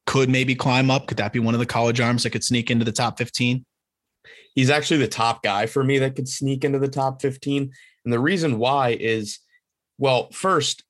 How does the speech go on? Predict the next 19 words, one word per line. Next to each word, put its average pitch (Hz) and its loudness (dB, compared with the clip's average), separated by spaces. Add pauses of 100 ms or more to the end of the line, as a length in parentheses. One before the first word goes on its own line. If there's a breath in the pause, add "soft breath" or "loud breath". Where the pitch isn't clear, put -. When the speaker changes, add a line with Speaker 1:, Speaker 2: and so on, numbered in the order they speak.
Speaker 2:
he's 202 0
been 185 -2
a 147 2
reliever 117 0
his 110 -6
entire 110 -2
time 110 -4
at 117 -4
Mississippi 131 -2
State, 143 -2
and 107 -4
now 113 0
he's 127 0
gonna 131 2
get 120 -2
the 107 -6
chance 110 -4
to - -10
start. - -2